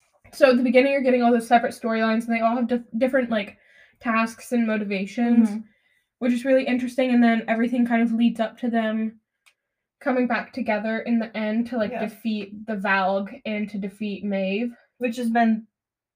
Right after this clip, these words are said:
Speaker 2: the conflict of the entire book series.
Speaker 1: Yeah,
Speaker 2: Yeah.
Speaker 1: like, um, Erewhon is low-key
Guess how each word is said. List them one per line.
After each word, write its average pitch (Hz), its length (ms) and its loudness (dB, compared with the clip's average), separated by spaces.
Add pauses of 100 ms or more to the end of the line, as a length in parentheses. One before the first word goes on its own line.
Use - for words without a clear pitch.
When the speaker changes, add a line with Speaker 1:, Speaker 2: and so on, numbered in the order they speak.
(140)
Speaker 2:
the 240 120 -2
conflict 208 460 -8
of 208 160 -8
the 208 140 -8
entire 190 600 -6
book - 260 -16
series. 262 220 -2
Speaker 1:
Yeah, 214 240 6
Speaker 2:
Yeah. 214 200 4
Speaker 1:
like, 233 180 -10 (440)
um, 220 320 0
Erewhon 233 880 0 (880)
is 214 340 -4 (880)
low-key 214 840 -6